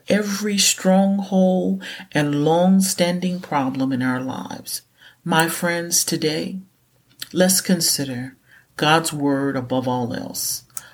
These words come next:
above what we see, how we feel, disregarding the problem's time frame. Let's approach the situation with prayer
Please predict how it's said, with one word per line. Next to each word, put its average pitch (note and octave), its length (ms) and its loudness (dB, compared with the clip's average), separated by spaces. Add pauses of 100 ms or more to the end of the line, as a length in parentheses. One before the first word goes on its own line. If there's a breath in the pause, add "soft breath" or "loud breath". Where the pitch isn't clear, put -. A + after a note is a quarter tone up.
(140 loud breath)
above D#3 380 2
what D#3 220 0
we C#3 120 -2
see, F3 600 -2 (420 loud breath)
how D3+ 240 2
we D#3+ 220 0
feel, D#3 720 -6 (420 loud breath)
disregarding E3 1040 0 (220 loud breath)
the D#3 100 0
problem's E3+ 680 -2
time E3 360 -4
frame. - 500 -8 (580 soft breath)
Let's F3 300 2
approach - 640 0
the E3+ 100 0
situation D#3 880 0
with C3 240 -2
prayer E3 720 -2